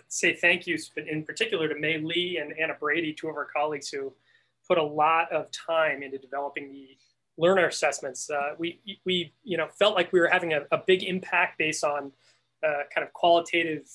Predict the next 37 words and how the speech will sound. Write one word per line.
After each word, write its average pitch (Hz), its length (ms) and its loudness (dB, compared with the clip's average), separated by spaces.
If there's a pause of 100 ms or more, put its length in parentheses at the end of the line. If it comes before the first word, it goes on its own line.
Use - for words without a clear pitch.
(160)
uh, 147 380 -4 (420)
analyses 156 480 -4
of 151 140 -6
our 143 320 -2 (140)
early 170 320 2
attendees 160 760 -4
and 147 80 -6
our, 139 260 0 (440)
and 139 100 0
our 139 100 -2
educators. 160 720 4
And, 139 260 -2 (480)
uh, 143 580 0 (260)
May 170 280 4
and 165 100 2
Anna 160 460 4
in 151 80 -2
the 147 60 4
last 151 260 2
couple 220 200 2
of 170 60 6
years 147 260 0
have 135 140 -12
really 233 160 -4
developed 151 420 0
some 151 200 -6
quantitative 175 520 2
tools 147 320 0
for - 140 -4
looking 156 320 0
in 135 120 -6
that, 139 240 -6 (100)
at 147 160 2
that. 143 280 4
One 180 140 2
of 175 80 2
the, 143 80 -8